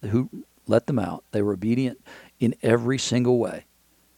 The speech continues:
They were obedient in rejoicing, even in suffering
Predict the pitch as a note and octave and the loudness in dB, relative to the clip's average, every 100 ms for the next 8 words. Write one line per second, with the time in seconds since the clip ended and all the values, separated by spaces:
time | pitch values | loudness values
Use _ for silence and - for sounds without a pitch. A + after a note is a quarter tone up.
0 | _ _ _ _ G#2+ G2+ F#2 G2+ A2 A2+ | _ _ _ _ -4 -4 -4 -2 -2 -2
1 | - G#2+ A2 G#2+ F#2+ G#2+ C#3 D#3 - E2 | -4 -6 -4 -4 0 0 0 -2 -6 -8
2 | G#2 G#2 G2 G2 F#2 - - - _ - | -10 -6 -6 -6 -10 -14 -20 -20 _ -4
3 | A2 G#2 - - B2 - G#2 F2+ F2+ | -4 -2 -2 4 4 2 -8 -10 -12